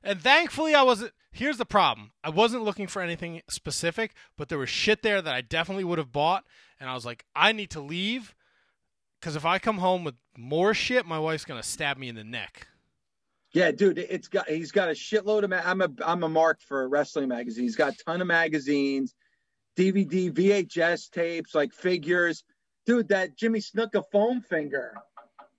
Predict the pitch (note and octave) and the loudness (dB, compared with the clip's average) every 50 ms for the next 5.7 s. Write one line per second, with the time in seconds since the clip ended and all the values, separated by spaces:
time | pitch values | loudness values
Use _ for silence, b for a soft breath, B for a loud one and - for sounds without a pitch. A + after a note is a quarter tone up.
0 | _ _ - D3 C#3+ C#3+ - D#3+ D3+ - - E3 D3 D3 D3 C#3 C3 C3 A#2+ _ | _ _ -4 -4 -2 2 2 2 2 2 0 -2 0 0 0 -2 -2 -6 -8 _
1 | _ _ _ _ - B2+ A#2+ G#2+ D#3 C#3+ C#3+ C#3 C3+ - _ - C#3 D3 C#3 C3+ | _ _ _ _ -6 -4 0 0 0 0 0 -4 -8 -14 _ -6 -2 0 0 0
2 | C3 B2+ B2 A#2 A#2 _ _ _ _ _ _ _ - - - _ _ _ _ - | 0 -2 -8 -10 -14 _ _ _ _ _ _ _ -20 -20 -20 _ _ _ _ -8
3 | C#3+ C3+ - - D3 C#3+ C3+ B2+ A#2+ A#2 A2+ - C3 D3+ F3 D#3+ D3+ D3 D#3 - | -8 -8 -6 -4 0 2 2 2 0 -4 -6 -6 -6 -6 -6 -6 -6 -4 0 2
4 | F3 F3+ F#3+ - G3 C4 C4 - - D#3+ C#3+ C3 B2+ A#2+ - C3+ C3 B2+ B2+ A#2+ | 4 4 6 4 4 2 0 -4 -4 -6 -6 -6 -8 -12 -12 -12 -12 -10 -12 -12
5 | A#2+ B2+ A#2+ - - B2+ A2+ - - A#2+ G#2+ G#2 G#2+ | -12 -14 -16 -14 -12 -14 -14 -14 -16 -20 -20 -20 -20